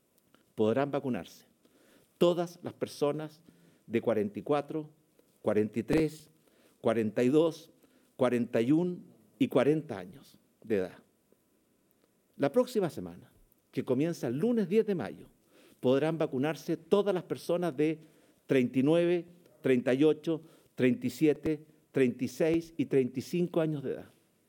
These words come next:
Y vamos a seguir con las generaciones más jóvenes. Y además, también podrán vacunarse las personas rezagadas, es decir, aquellas personas que no se vacunaron cuando les correspondía.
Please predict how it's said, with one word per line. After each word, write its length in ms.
Y 100
vamos 240
a 60
seguir 460
con 160
las 80
generaciones 500
más 140
jóvenes. 500
Y 100
además, 480
también 460
podrán 360
vacunarse 560
las 140
personas 400
rezagadas, 680
es 140
decir, 260
aquellas 260
personas 380
que 160
no 200
se 120
vacunaron 720
cuando 420
les 120
correspondía. 640